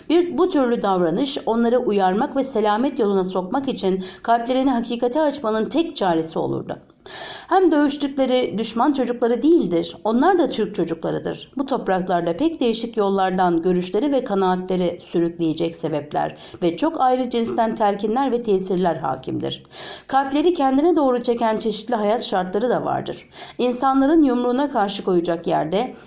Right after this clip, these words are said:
önce onun kalbini dinlemek daha doğru davranmaktır. Anarşist ve komünist kırıp yakabilir. Çünkü bu onların mesleğidir ama dinci bunu yapmaz, yapamaz. Yaparsa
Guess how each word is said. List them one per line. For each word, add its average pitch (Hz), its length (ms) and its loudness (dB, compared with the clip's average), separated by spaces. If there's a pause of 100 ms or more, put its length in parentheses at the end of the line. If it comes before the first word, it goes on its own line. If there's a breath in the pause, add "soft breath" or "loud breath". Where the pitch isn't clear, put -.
(100)
önce 247 280 2
onun 247 360 2
kalbini 240 580 2
dinlemek 165 580 0
daha 240 280 2
doğru 143 300 0
davranmaktır. 156 840 -10 (1300 loud breath)
Anarşist 262 540 2
ve 349 140 2
komünist 269 500 2
kırıp 240 360 2
yakabilir. 180 640 -2 (180 loud breath)
Çünkü 226 440 0 (200 loud breath)
bu 302 240 2
onların 226 400 2
mesleğidir 175 680 2
ama 196 180 0 (160)
dinci 208 380 2
bunu 202 140 2
yapmaz, 190 640 0 (240 loud breath)
yapamaz. 202 640 0 (200 loud breath)
Yaparsa 233 640 2